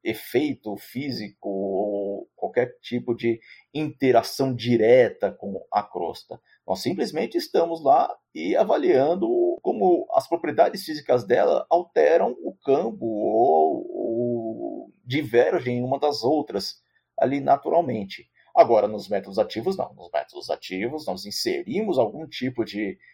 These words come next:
de onda, algum tipo de fenômeno físico ali pra identificar qual que é a resposta das estruturas que estão na crosta, das formações, né, ali que, que nós temos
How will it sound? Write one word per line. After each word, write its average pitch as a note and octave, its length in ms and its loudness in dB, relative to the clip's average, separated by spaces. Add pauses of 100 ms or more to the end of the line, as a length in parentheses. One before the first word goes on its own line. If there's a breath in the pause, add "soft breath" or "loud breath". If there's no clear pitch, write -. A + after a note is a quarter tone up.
(200 soft breath)
de F#2+ 760 -6
onda, G#2+ 460 2
algum A2+ 260 -2
tipo A#2+ 380 -6
de G2+ 200 -6
fenômeno A2+ 840 0
físico G2+ 580 -8
ali - 300 0 (360)
pra D#3+ 460 8
identificar C#3+ 760 0 (180)
qual D#3+ 140 0
que F3+ 80 0
é - 20 4
a C3 40 4
resposta A#2+ 520 2 (240 soft breath)
das A2+ 200 6
estruturas A3 640 0
que - 60 -8
estão G#3+ 220 -2
na D3 100 0
crosta, D#3 400 0
das A2 400 4
formações, F#3+ 1200 -2
né, A#2+ 320 0
ali G#2 360 0
que, G#2+ 260 -8
que A2 120 -10
nós G2 240 -6
temos G3 640 -4